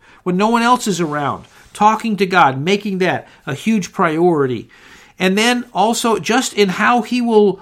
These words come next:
live for the priority of God's will over his own personal comfort or desires,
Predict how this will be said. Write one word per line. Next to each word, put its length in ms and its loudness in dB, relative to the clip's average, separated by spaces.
live 380 4
for 200 -2
the 80 -4
priority 640 0
of 180 -6
God's 400 -2
will 240 -2
over 260 2
his 180 2
own 260 0
personal 560 -4
comfort 500 -6
or 140 0
desires, 720 -2